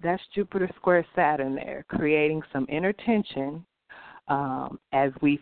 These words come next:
face potentially limiting circumstances in our lives. We may experience financial hardship, in which case we must limit spending on luxury item, items or entertainment. It's not the end of the world. Just scale back.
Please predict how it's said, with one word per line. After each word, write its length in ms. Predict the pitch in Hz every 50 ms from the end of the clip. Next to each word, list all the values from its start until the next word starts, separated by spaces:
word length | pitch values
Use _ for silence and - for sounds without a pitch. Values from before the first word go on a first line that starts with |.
| - -
face 240 | 156 139 135 143 - - - - _ - - - - -
potentially 720 | - 143 135 - - 139 139 - - 143 139 135 135 135 135
limiting 560 | 135 135 139 135 139 139 - - 139 131 131 - -
circumstances 760 | 156 143 135 - 127 127 123 - - 131 131 131 - - 131 131
in 120 | 135 131
our 180 | 131 135 135 135
lives. 560 | 139 143 139 131 120 - - - 165 175 175 - _ _ _ _ - - - - - _
We 220 | 143 143 139 147
may 300 | 156 151 147 139 143 156
experience 680 | 131 156 165 - - - - 156 147 143 143 151 165 180 - -
financial 540 | 185 165 165 165 170 175 185 - - 220 220
hardship, 760 | 208 190 160 135 139 139 - - - - 139 143 160 190 - - -
in 220 | 147 143 139 139
which 280 | 135 139 143 143 - - - - - - -
case 240 | 135 131 131 139 - - -
we 200 | 135 135 139 139
must 260 | 135 135 131 131 - _ - -
limit 460 | - - 127 127 127 139 160 - - _ - -
spending 480 | - - 165 143 147 143 143 143 151 156
on 200 | 160 180 196 202
luxury 480 | 185 151 135 - - - 151 143 147 143 139
item, 460 | 139 135 139 143 147 151 151 151 - -
items 420 | 143 139 143 151 151 151 160 151 165
or 100 | 160 -
entertainment. 680 | - 165 175 180 - - - 139 135 135 139 139 147
It's 120 | 147 - -
not 260 | 139 131 135 131 -
the 60 | -
end 220 | - 160 170 180
of 40 | 180 185
the 60 | 185
world. 380 | 175 160 156 151 151 160 156 139
Just 160 | 135 143 - _ _
scale 280 | - 131 127 127 135 156
back. 360 | 170 180 165 156 165 - -